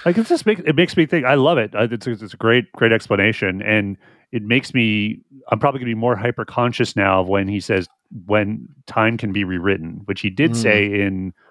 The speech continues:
Speaker 1: our last stop in Forest of the Dead. Was that
Speaker 2: Yeah.
Speaker 1: the first time? In, I, I, I, this is basically me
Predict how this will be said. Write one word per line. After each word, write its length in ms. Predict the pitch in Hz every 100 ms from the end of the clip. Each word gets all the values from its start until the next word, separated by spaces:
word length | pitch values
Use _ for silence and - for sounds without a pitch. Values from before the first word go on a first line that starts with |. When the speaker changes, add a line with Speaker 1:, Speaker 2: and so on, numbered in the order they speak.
| _
Speaker 1:
our 80 | 95
last 300 | 104 127 -
stop 380 | - 82 82 -
in 220 | 95 92
Forest 320 | - 98 -
of 60 | 82
the 60 | 82
Dead. 340 | 110 104 87 - - -
Was 140 | 170 190
that 140 | 277
Speaker 2:
Yeah. 60 | 277
Speaker 1:
the 100 | -
first 680 | - - - 127 208 -
time? 300 | - 208 202
In, 220 | 190 185 127
I, 220 | - 143 -
I, 100 | 139 -
I, 80 | 113 107 _ - _ _ -
this 140 | 147
is 100 | 151
basically 340 | 180 175 156
me 360 | 131 147 139